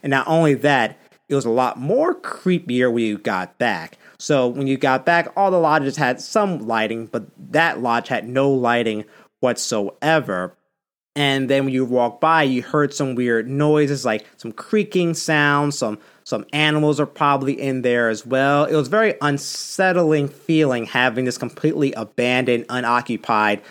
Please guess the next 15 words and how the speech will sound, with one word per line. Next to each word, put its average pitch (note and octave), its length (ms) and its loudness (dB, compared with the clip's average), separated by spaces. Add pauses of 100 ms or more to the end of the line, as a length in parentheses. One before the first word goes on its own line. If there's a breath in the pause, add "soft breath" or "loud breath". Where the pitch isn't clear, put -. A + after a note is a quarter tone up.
(140 loud breath)
lodge A2+ 460 0
right B2 180 2
across A#2+ 420 0
the G#2+ 60 -4
street C3 300 -2
or B2 160 0
in A2 60 -2
the G#2+ 80 -6
middle B2+ 340 0
of A2 260 0
a G#2+ 60 -6
very A2+ 340 2
active G#2+ 460 -2
area. F2 480 -4
So G#2 300 -2